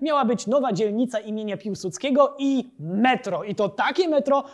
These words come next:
o którym nawet dzisiaj nam się nie śni, bo plan optimum Starzyńskiego zakładał sześć linii metra o łącznej długości czterdziestu pięciu kilometrów, z czego trzydzieści jeden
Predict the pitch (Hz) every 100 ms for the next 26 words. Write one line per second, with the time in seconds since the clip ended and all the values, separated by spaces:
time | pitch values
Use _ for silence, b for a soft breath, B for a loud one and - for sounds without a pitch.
0 | B 381 381 349 277 262 269 269 185 160
1 | 269 - 233 185 190 226 196 - 208 165
2 | 180 220 240 165 - 208 277 B B B
3 | 185 311 285 277 - - 294 302 - 262
4 | - - 381 233 208 - 196 202 185 196
5 | 214 311 311 - 196 220 - 302 269 262
6 | 254 - - 330 262 - 247 254 233 226
7 | 208 208 233 - B 247 294 - 269 269
8 | 240 277 269 - 277 226 311 - 214 302
9 | 311 - 214 240 196 190 226 294 - 294
10 | 226 - 208 269 - 208 269 262